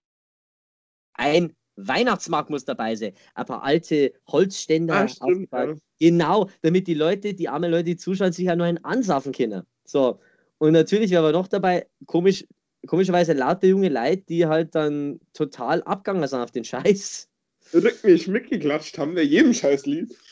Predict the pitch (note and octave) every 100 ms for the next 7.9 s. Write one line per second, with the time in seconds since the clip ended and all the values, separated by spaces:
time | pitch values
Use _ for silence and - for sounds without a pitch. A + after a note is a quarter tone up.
0 | - E3+ - F#3+ G3+ F#3+ C4+ C4+ G#3+ B3
1 | G#3+ E3+ E3+ A#3 B3 F3+ E3+ E3+ D#3+ G3
2 | G3 F3+ F3 D#3 D#3+ C#3+ D#3+ D3 D3+ A#3+
3 | - G#3+ G#3 A#3+ G#3+ G3+ F#3+ E3+ F3 F3
4 | D#3 G3 B3 B3 - _ _ _ _ _
5 | _ _ _ _ _ F#3+ G3 G3 G3 G3+
6 | B3 G3+ G#3+ G#3 - D3+ F#3+ B3 - F3
7 | G3+ G#3 - G#3+ A#3 - A3 G#3